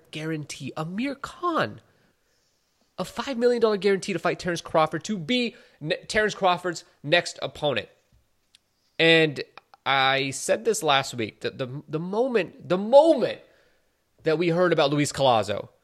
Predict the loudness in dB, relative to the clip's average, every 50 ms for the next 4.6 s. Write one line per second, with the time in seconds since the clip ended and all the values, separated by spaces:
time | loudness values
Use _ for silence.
0 | _ _ _ _ -2 -2 2 8 8 8 8 8 6 0 0 0 0 0 -2 -2
1 | 0 0 0 2 2 0 0 0 0 0 -2 -4 -8 -16 _ _ -6 2 4 4
2 | 4 4 2 2 2 2 2 2 0 0 0 0 -2 -4 -4 -2 -2 0 -2 -2
3 | -4 -8 -10 -10 -12 -12 -16 _ _ _ _ _ _ _ _ _ _ _ _ _
4 | _ 0 6 8 8 8 8 8 6 4 2